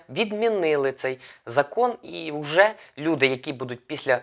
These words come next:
дванадцятої години ночі прилітати третього липня, так, то вони вже будуть, е, повинні пред'явити адресу, де вони проходитимуть самоізоляцію. Але ж, друзі,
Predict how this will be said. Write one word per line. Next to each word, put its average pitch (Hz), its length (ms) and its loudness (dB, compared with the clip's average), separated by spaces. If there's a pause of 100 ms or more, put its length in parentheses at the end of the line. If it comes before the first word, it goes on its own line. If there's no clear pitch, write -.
(160)
дванадцятої 127 540 4
години 135 280 -2
ночі 220 320 0
прилітати 107 680 2 (800)
третього 143 380 2
липня, 127 320 0
так, 135 280 -4
то 160 360 4
вони 131 280 0
вже 120 160 0
будуть, 107 360 -10 (300)
е, 120 160 0
повинні 156 640 0 (340)
пред'явити 139 880 2
адресу, 117 420 2
де 107 120 2
вони 110 180 0
проходитимуть 104 800 -8 (240)
самоізоляцію. 127 1000 2 (260)
Але 127 240 4
ж, 123 100 -6
друзі, 127 360 -4